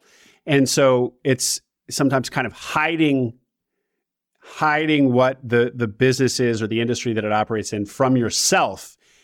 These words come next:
and analyzing it in a very objective, kind of clinical way first,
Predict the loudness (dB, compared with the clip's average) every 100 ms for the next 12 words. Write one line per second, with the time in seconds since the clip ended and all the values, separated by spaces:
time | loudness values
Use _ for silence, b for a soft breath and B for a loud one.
0 | b -4 -2 0 2 2 2 2 0 0
1 | -2 -4 -4 -4 0 2 2 0 0 -2
2 | -2 -2 -2 -4 -2 -6 -6 -8 0 0
3 | 0 -2 -2 0 0 -2 -6 -2 0 0
4 | -4 -8 -12